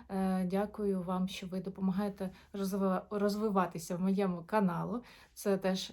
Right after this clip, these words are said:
мій проект, по суті. І, е, дякую усім за підтримку. Дякую, що ви відгукуєтеся, е, що ви, що ми навіть спілкуємося вже в Інстаграмі, не тільки на Ютубі.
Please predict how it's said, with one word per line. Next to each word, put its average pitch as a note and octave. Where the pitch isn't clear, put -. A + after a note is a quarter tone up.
мій G3
проект, F#3
по A3+
суті. A3
І, G3+
е, G3
дякую A3
усім F#3+
за F3+
підтримку. B3
Дякую, G3+
що -
ви F#3+
відгукуєтеся, A3
е, F#3
що F#3+
ви, G#3+
що G#3+
ми A#3
навіть G3+
спілкуємося G3
вже F3+
в F#3
Інстаграмі, A#3+
не G3+
тільки G#3
на C#4
Ютубі. B3+